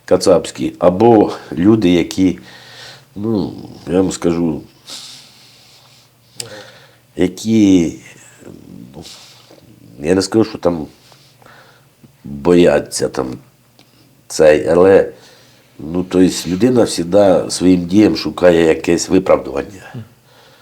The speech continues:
І от вони там виправдовують свої дії. Тож це люди, які не служать, які переховуються, які, ну, будемо ск-,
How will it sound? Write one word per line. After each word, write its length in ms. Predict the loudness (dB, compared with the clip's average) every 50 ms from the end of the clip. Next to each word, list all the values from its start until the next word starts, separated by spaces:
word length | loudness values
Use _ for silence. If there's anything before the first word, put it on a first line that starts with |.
| _ _ _ _ _
І 100 | -4 0
от 200 | 0 2 0 0 -4 -12 _ _ _ _ _ -12
вони 260 | -8 -6 -2 -2 -2
там 260 | -2 -2 -4 -4 -6 -10 -16 -20 _ _ _ _ _ _ _ _ -20 -20 -20 -20 -20 _ _
виправдовують 680 | -6 -4 -2 0 2 2 2 4 4 4 4 4 2 0
свої 300 | 0 0 2 2 2 2
дії. 400 | 0 0 2 2 2 2 0 -4 -6 -8 -6
Тож 420 | -4 -4 -4 -6 -10 -14 -18 -20 -20 -20 -20 -20 -20 -20 -20 _ _ _
це 160 | -6 -2 0
люди, 280 | 2 4 4 4 6 4
які 220 | 4 2 0 -2
не 120 | -2 -2 -4
служать, 420 | -4 -2 -2 -2 -2 -2 -4 -6
які 180 | -8 -8 -8 -8
переховуються, 760 | -6 -4 -4 -4 -2 0 2 2 2 2 0 -2 -4 -8 -10
які, 420 | -10 -10 -10 -10 -8 -6 -6 -6 -6 -8 -18 -20 -20 -20 -20 _ _ _
ну, 540 | -18 -14 -8 -4 -2 -2 -2 -2 -4 -6 -8 -10 -12 -12 -12 -12 -14 -16 -18 -20 -20 -18 -18 -16 -14
будемо 400 | -12 -10 -4 -2 -2 -2 -2 -2
ск-, 320 | -8 -10 -12 -12 -14 -14